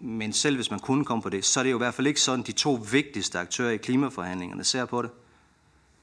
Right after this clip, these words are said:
Det hænger sammen sådan her.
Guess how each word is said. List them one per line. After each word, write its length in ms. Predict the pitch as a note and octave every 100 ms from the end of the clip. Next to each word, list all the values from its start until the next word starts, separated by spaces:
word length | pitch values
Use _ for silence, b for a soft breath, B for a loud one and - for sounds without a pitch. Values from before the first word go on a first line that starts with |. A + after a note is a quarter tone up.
| b b _ _ _ _ _ _ _ _ _ _ _ _ _ _ _ _ -
Det 120 | C3
hænger 280 | C#3 C3 G#2+
sammen 520 | - G3 G#3 G2 -
sådan 200 | - F3+
her. 140 | C#3+